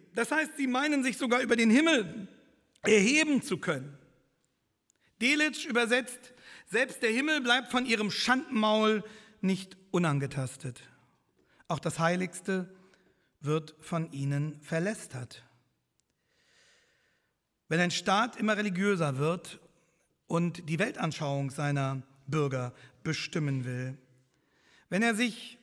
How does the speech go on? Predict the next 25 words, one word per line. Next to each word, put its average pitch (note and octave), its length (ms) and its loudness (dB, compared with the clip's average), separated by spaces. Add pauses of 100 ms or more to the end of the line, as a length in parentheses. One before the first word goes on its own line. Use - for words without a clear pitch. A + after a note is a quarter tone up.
(200)
zunehmend C#4 540 0
Autorität A#3 720 -2
anmaßt A#3+ 600 2
durch A#3 140 -2
den G#3+ 180 -2
Aufbau B3 460 0
einer G#3+ 260 0
Zivilreligion, G#3+ 1200 2 (280)
der G3+ 140 2
alle A#3 160 6
unterworfen G#3+ 720 4
werden. D#3 400 0 (1400)
Und D3 200 -2
diese A#3 260 2
Zivilreligion C4 1200 4
wird A#3+ 260 4
dann C4 220 4
zur G#3+ 280 0
Trennschnur B3+ 840 2
zwischen G#3+ 400 0
Gut A3 320 0
und C4 240 -2
Böse, G3 480 2
zwischen G3 320 -2
verfassungskonform G3 1300 0